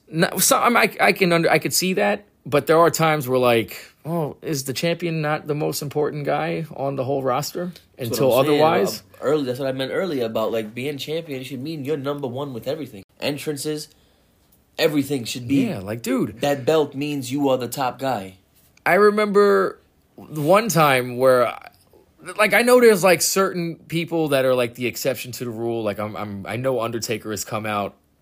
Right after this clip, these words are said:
Speaker 1: after a champion, but that's Undertaker. That's, like, the one guy I could forgive that about. You know what I mean?
Speaker 2: Yeah.
Speaker 1: But even then, when him and Edge ma-, main evented WrestleMania twenty-four for the world title, Undertaker came out first.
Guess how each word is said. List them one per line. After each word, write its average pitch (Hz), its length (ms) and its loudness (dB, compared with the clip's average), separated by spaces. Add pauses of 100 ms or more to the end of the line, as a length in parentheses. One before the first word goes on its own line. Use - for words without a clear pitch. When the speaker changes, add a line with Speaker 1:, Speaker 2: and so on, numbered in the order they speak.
(100)
Speaker 1:
after 104 320 -4
a 98 60 -4
champion, 101 460 -6
but 104 140 -6
that's 117 220 -2
Undertaker. 85 600 -14 (420)
That's, 117 180 -4
like, 131 140 2
the 147 80 2
one 151 260 0
guy 117 340 4
I 101 60 0
could 101 160 -10
forgive 92 360 -6
that 78 180 -12
about. - 380 -20 (580)
You 117 100 -4
know 135 80 4
what 131 80 4
I 131 40 0
mean? 127 320 -2 (120)
Speaker 2:
Yeah. 107 280 -2
Speaker 1:
But 262 140 6
even 311 320 6
then, 226 460 4 (220)
when 233 180 2
him 302 180 2
and 285 80 0
Edge 277 260 2
ma-, 214 260 -2
main 247 200 2
evented 226 340 -4
WrestleMania 220 560 -2
twenty-four 196 680 -4 (420)
for 151 160 -2
the 151 100 0
world 147 280 0
title, 92 420 -4 (120)
Undertaker 262 480 -2
came 220 240 -4
out - 140 -2
first. - 500 -6